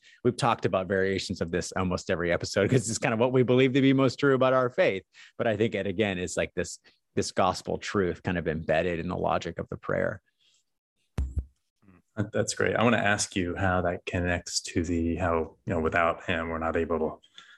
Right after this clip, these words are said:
Speaker 2: please him. But I do think it's interesting that in an even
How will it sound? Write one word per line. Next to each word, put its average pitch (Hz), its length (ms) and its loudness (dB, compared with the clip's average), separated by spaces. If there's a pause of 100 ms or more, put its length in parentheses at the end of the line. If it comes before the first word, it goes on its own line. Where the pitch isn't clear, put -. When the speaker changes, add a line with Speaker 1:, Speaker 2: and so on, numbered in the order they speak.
(120)
Speaker 2:
please 196 360 6
him. 87 300 0 (500)
But 101 120 4
I 101 40 4
do 143 140 8
think 160 160 4
it's 120 140 0
interesting 101 720 2 (1080)
that 104 160 2
in 107 180 4
an 98 160 6
even 107 380 2